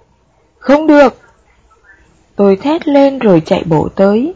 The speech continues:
Đến lúc này thì không thể ngăn cánh tay giáng xuống được nữa,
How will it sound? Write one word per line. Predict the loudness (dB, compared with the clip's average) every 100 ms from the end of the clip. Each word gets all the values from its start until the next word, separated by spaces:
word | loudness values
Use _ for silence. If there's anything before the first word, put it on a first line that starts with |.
| _ _ _ _ _ _
Đến | 0 0
lúc | 0 -2
này | -2 -2 0 -2
thì | 0 -2
không | -2 -8 -8
thể | -6 -4 -4
ngăn | -4 -4 -6 -10
cánh | -12
tay | -4 -2 -2
giáng | -2 -4
xuống | -4 -4 -2
được | -2 -2
nữa, | -4 -4 -8